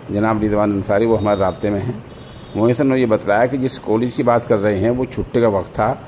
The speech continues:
कॉलेज में मुस्लिम लड़कियां छुट्टी के वक्त जाकर कॉफ़ी में, कॉफ़ी हाउस में जाकर सिर्फ चाय पी रही थी।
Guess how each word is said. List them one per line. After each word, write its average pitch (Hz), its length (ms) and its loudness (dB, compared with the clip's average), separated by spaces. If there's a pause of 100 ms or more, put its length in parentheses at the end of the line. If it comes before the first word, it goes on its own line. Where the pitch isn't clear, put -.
(380)
कॉलेज 113 340 2
में 120 280 2
मुस्लिम 120 560 0
लड़कियां 110 640 0
छुट्टी - 400 -8
के 120 60 2
वक्त 110 260 0
जाकर 101 400 2 (400)
कॉफ़ी 110 360 4
में, 123 320 2
कॉफ़ी 117 340 2
हाउस 101 300 2
में 123 80 2
जाकर 113 180 2
सिर्फ 131 300 0
चाय 131 200 4
पी 123 140 0
रही 87 160 0
थी। - 180 -6